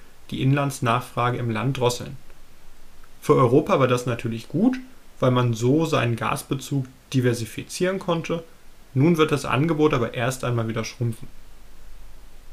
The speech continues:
Gleichzeitig muss man jedoch sagen, dass die Gasreserven und die Gasspeicher in Deutschland, aber auch in Europa insgesamt bereits jetzt gut gefüllt sind und der Gaspreis liegt aktuell auf dem niedrigsten Stand seit drei Monaten.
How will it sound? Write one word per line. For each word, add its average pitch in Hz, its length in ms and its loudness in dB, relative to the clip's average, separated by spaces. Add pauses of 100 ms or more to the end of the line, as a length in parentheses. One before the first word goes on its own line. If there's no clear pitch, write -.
(200)
Gleichzeitig 165 540 4
muss 160 180 -2
man 147 120 -2
jedoch 120 220 -2
sagen, 139 460 0
dass 127 160 -2
die 120 120 -4
Gasreserven 131 800 0
und 113 100 -4
die 117 60 -6
Gasspeicher 120 640 -2
in 117 100 -2
Deutschland, 131 480 0
aber 117 160 -2
auch 113 160 -6
in 123 100 -4
Europa 123 360 2
insgesamt 139 760 -2
bereits 117 400 -2
jetzt - 380 0
gut 180 200 -4
gefüllt 139 440 0
sind 180 240 0 (400)
und 127 140 4
der 120 100 6
Gaspreis 131 640 -2
liegt 120 240 -4
aktuell 127 400 -2
auf 120 120 -4
dem 120 160 0
niedrigsten 131 500 0
Stand 123 260 -4
seit 117 180 -2
drei 117 140 0
Monaten. 117 520 -8